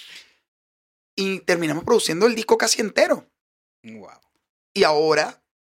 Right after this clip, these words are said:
Speaker 1: estamos nominados también al premio Pepsi, mejor disco de hip hop del año, con el Niga Civilino,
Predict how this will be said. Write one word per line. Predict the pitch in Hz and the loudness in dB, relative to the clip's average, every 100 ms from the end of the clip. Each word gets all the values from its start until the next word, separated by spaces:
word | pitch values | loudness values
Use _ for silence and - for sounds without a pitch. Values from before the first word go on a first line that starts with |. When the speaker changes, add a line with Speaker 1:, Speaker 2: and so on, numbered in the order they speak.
| - | -10
Speaker 1:
estamos | 147 139 123 127 | -6 -4 -6 -8
nominados | 147 160 143 151 | -8 -4 -2 -2
también | 185 165 165 | -2 -2 -2
al | 175 | -4
premio | 180 185 | -4 -4
Pepsi, | 190 180 - 240 | -2 -4 -6 -6
mejor | 175 143 139 | -4 -2 -4
disco | 143 143 160 | -4 0 0
de | |
hip | 160 151 | 0 -2
hop | 147 147 | -2 0
del | 160 | 2
año, | 180 165 180 294 _ _ | 2 0 -8 -18 _ _
con | 170 165 | 4 4
el | 147 | 2
Niga | 147 147 | -2 -4
Civilino, | 185 156 151 180 | -4 -4 -6 -8